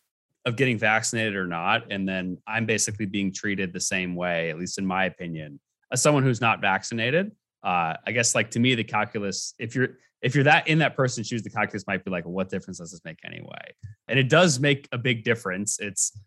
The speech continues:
like with the flu shot, you can still get the flu even if you have the vaccine. I don't know. It's a, it's a, it's a tough issue, but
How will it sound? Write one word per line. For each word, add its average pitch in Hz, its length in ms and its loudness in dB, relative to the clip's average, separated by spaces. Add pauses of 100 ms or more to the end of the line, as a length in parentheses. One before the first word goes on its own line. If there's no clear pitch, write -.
(180)
like 123 180 6
with 151 140 4
the 151 80 0
flu 180 220 4
shot, 117 360 2
you 107 80 -6
can 101 140 -10
still 120 220 0
get 123 140 2
the 120 60 0
flu 123 600 2
even 107 180 -2
if 110 100 -6
you 107 80 -4
have 107 160 0
the 101 80 -4
vaccine. 95 800 -2 (280)
I - 140 4
don't 127 120 4
know. 113 160 6
It's 98 160 -2
a, 101 220 -4
it's 110 220 -4
a, 98 300 0 (440)
it's 117 140 -2
a 120 60 0
tough 117 280 2
issue, 107 360 -2
but 107 260 0